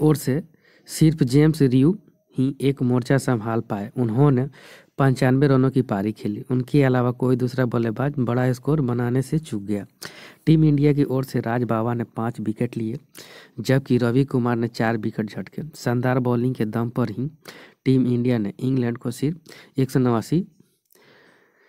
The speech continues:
के स्कोर पर रोक लिया था। अंडर नाइंटी वर्ल्ड कप दो हज़ार बाईस में भारत के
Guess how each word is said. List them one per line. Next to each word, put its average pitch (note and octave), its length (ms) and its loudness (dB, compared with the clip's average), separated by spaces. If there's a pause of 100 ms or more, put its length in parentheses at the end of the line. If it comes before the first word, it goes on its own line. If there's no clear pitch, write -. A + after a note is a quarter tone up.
(320)
के E3+ 200 4
स्कोर D#3 300 2
पर D3 160 0
रोक B2 340 -4
लिया A2 280 -2
था। A#2 220 -14 (2250)
अंडर C#3+ 300 4
नाइंटी D3 300 4
वर्ल्ड C3+ 240 4
कप C3 100 0
दो B2+ 100 0
हज़ार B2+ 160 2
बाईस A#2+ 340 -2
में A2+ 160 -4
भारत A2+ 300 -4
के E3 200 -4